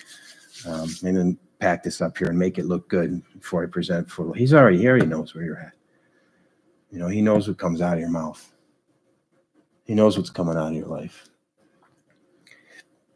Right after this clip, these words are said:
And he wants us to get close to him. Verse seven, "The memory of the just is blessed, but the name of the wicked shall rot."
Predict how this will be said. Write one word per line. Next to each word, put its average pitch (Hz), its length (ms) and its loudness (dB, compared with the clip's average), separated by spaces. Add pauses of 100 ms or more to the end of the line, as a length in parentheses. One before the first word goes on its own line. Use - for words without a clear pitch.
(320)
And 85 80 -6
he 98 100 -2
wants 95 580 -2 (500)
us - 400 -10 (100)
to - 80 -6
get 165 220 -2
close - 240 -6
to - 100 -16
him. - 180 -12 (460)
Verse 120 220 8
seven, 123 520 6 (600)
"The 113 100 8
memory 127 500 10
of 110 200 2
the 104 100 4
just 123 640 6 (500)
is 90 160 0
blessed, 104 680 4
but 98 180 -4
the 92 80 -2
name 110 260 2
of 104 60 0
the 98 80 0
wicked 92 460 0 (180)
shall 90 300 -4
rot." 87 400 -2